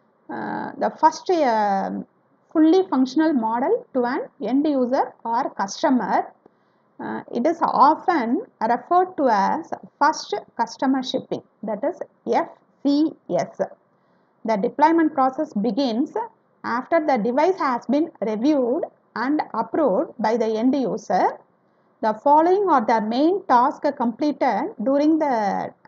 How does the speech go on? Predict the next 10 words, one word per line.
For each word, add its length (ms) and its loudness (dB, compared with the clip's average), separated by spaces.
deployment 680 2
process. 640 -2
The 180 0
first 240 2
one, 340 4
notification 720 -2
of 140 -4
the 120 -2
product 440 -2
development. 600 -2